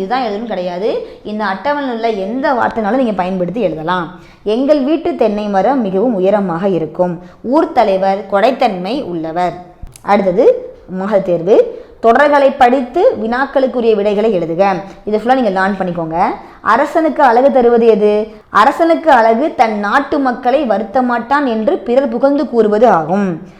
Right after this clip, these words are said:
கொல்லிமலையை ஆட்சி செய்த வள்ளல் யார்? கொல்லிமலையை ஆட்சி செய்த வள்ளல் வல்வில் ஓரி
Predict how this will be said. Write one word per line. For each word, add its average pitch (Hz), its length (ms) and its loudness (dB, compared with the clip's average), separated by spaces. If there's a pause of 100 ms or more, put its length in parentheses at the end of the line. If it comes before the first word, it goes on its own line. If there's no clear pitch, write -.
(220)
கொல்லிமலையை 311 760 4
ஆட்சி 262 240 0
செய்த 254 260 0
வள்ளல் 233 400 2
யார்? 220 240 4 (100)
கொல்லிமலையை 247 720 0 (120)
ஆட்சி 226 260 -6
செய்த 202 180 0 (120)
வள்ளல் 180 360 4 (140)
வல்வில் 262 480 0
ஓரி 185 200 -2